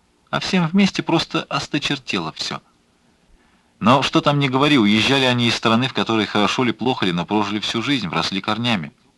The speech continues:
И теперь эти корешки старательно и злобно, к тому же оборванные и обгаженные в каком-нибудь чопе, надо бережно всадить в чужую почву и поливать, поливать. Сколько дум передумал Ашот,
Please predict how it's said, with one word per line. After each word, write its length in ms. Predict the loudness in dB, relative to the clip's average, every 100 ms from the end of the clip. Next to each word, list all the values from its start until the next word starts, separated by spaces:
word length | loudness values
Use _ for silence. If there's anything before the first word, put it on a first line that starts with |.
| _ _ _ -6
И 80 | -4
теперь 360 | 0 2 4
эти 140 | 4 0
корешки 460 | 0 0 -2 -2
старательно 680 | -2 0 2 2 0 -2 -2
и 120 | -2
злобно, 440 | -2 2 2 2 0
к 60 |
тому 240 | 0 0 0
же 100 | -2
оборванные 640 | 0 0 2 0 0 -4
и 140 | -2
обгаженные 760 | -2 -2 2 2 4 2 0 -4 -14 -20 _
в 60 |
каком-нибудь 560 | -2 2 4 4 2 0
чопе, 460 | -2 -2 -2 -8 _ _ _ _ _ -2
надо 240 | 2 4 4
бережно 420 | 2 2 0 -2
всадить 360 | -4 -4 -6
в 40 | -8
чужую 360 | -8 -4 -4
почву 420 | -4 -4 -4 -4 -4
и 60 |
поливать, 800 | -4 -2 -2 -2 -4 -4 -12 -20 _ _ _ -8
поливать. 600 | -6 -6 -6 -6 -8 -16 _ _ _ _ _ _ _ _ _ _
Сколько 500 | -8 2 2 2 -2
дум 320 | 0 -2 -2
передумал 540 | 0 2 2 2 4 4
Ашот, 460 | 2 0 -2 -6